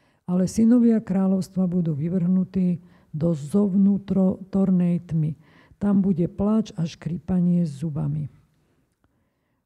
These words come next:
A potom riekol Ježiš stotníkovi: "Iď, a ako si uveril, tak nech sa ti stane." A jeho služobník bol uzdravený v tú hodinu.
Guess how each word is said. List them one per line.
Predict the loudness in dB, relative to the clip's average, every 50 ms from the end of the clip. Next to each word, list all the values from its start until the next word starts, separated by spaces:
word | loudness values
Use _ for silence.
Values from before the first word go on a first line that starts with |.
| _
A | -6 -4
potom | -2 -2 2 4 4 4
riekol | 4 4 2 0 0 0 0 0 2 2
Ježiš | 2 0 0 0 -2 -4 -6 -8
stotníkovi: | -10 -10 -8 -6 -6 -6 -6 -6 -6 -6 -6 -6 -6 -6 -8 _ -2 0
"Iď, | 0 0 -2 -4 -10 -20 -20 _ _ -20 _ -8
a | -8 -4 -4 -2
ako | -2 -2 -2
si | -2 -2 -2 -4 -2 -2
uveril, | 0 0 2 4 4 4 4 4 2 2 0 -2 -4
tak | -2 -2 0
nech | 2 2 2 2 0
sa | -2 -4 -6
ti | -6 -4 -6
stane." | -8 -8 -8 -6 -4 -2 0 0 -2 -2 -4 -6 -10 _ _ _ _ _ _ _ -2
A | 0 2
jeho | 2 2 0
služobník | -2 -2 0 2 4 4 4 4 4 4 4 4 4 2
bol | 0 0 -2 -2 -2 0 0
uzdravený | 0 0 2 2 2 2 2 2 2 2 2 0 -2 -4
v | -8 -8
tú | -4 -2 -2
hodinu. | -2 -2 -4 -6 -6 -8 -8 -8 -8